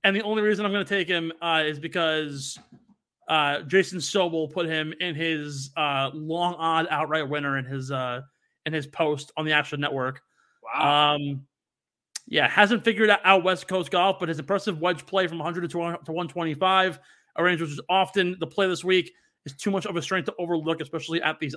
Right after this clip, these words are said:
Speaker 1: odds. He's plus thirteen thousand to win this week, by the way.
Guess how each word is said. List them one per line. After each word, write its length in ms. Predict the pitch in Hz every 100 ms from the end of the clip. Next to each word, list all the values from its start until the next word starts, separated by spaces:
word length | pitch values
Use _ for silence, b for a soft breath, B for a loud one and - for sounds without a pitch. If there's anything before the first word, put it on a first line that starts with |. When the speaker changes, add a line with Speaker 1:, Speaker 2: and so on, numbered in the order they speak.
| 143
Speaker 1:
odds. 480 | 135 131 127 127 - _ _ -
He's 100 | 139
plus 300 | - 202 -
thirteen 460 | 190 185 202 175
thousand 440 | 139 185 165 147 147
to 60 |
win 160 | 139 135
this 100 | 123
week, 140 | 120
by 80 | 120
the 80 | 120
way. 140 | 120